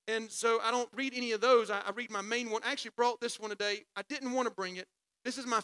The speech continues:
favorite Bible of all time. Um, I could literally cry just opening it up. It smells so good. I could sleep on it.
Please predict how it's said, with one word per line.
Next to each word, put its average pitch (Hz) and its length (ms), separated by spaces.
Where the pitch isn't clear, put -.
favorite 247 280
Bible 220 320
of 202 80
all 233 180
time. 208 440
Um, 202 420
I 214 80
could 214 140
literally 233 380
cry 226 420
just 202 260
opening 202 300
it 202 100
up. 202 180
It 190 120
smells 226 420
so 220 220
good. 202 560
I 214 100
could 208 160
sleep 254 340
on 240 180
it. 240 80